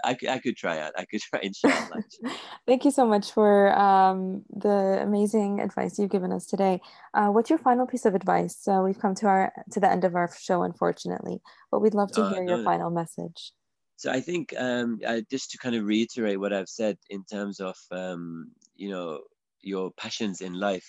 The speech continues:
Speaker 1: whether
Speaker 2: Mm-hmm.
Speaker 1: it's, um, you know, whether it's regarding your career, whether it's regarding, um, recitation, if we can, it's very important to try do everything for the service of Allah subhanahu wa ta'ala, because even going to work, you're serving God,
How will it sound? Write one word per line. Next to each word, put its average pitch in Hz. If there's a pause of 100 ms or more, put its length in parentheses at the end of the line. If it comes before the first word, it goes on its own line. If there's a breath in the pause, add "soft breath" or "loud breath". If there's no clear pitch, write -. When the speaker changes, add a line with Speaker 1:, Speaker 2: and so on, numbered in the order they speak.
Speaker 1:
whether 95
Speaker 2:
Mm-hmm. 92
Speaker 1:
it's, -
um, 87
you 95
know, 101
whether 98
it's 98
regarding 107
your 98 (100)
career, 110 (540)
whether 95
it's 92
regarding, 95
um, 87
recitation, 101 (420)
if -
we 151
can, 160 (140)
it's -
very 131
important 117
to 104
try 110 (200)
do 110
everything 110 (340)
for 117
the 104
service 110
of 95
Allah 90
subhanahu 85
wa 82
ta'ala, 85
because 95
even 131
going 123
to 101
work, 104 (640)
you're 98
serving 92
God, 82